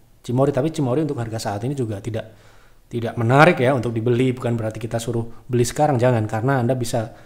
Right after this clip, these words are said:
beli barang-barang member peer atau peers ya. Karena saat ini, eh, kita punya posisi di bawah tiga ribuan ya.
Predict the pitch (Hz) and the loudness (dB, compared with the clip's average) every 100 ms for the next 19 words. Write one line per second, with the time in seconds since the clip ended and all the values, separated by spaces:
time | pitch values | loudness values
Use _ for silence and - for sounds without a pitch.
0 | - - 117 135 120 113 110 107 117 120 | -14 -2 0 2 0 -2 -2 -4 -4 -2
1 | 113 - 135 120 107 117 135 113 - 107 | -4 -4 -4 -4 -4 -4 -4 -4 -6 -10
2 | 107 - - - - 113 117 117 104 113 | -10 -12 -20 -20 -14 -10 -8 -8 -6 -4
3 | 135 160 - - - - _ - 107 104 | -4 -6 -16 -20 -20 -20 _ -12 -10 -8
4 | 110 135 127 127 135 135 - 135 120 113 | -6 -6 -2 -2 -2 -4 -4 -8 -6 -2
5 | 143 143 120 113 117 139 143 110 131 | -2 -2 -2 -2 0 2 2 2 -2